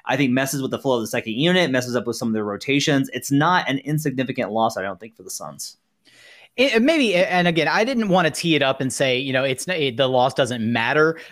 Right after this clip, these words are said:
Speaker 2: but looking, you know, i-, instinctively, just looking at what he had played throughout the series, I think you're right. You know, he is that small ball five option for them. Where do they go from here, right? Who, who kind of,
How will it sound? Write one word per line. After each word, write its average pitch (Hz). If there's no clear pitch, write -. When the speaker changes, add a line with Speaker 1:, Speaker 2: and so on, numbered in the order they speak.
Speaker 2:
but 151
looking, 185
you 143
know, 135
i-, 147
instinctively, 147
just 127
looking 147
at 135
what 151
he 147
had 127
played 135
throughout 135
the 117
series, 135
I 185
think 226
you're 220
right. 220
You 123
know, 127
he 147
is 143
that 147
small 143
ball 135
five 143
option 135
for 170
them. 170
Where 190
do 277
they 240
go 202
from 135
here, 117
right? 131
Who, 190
who 220
kind 185
of, 160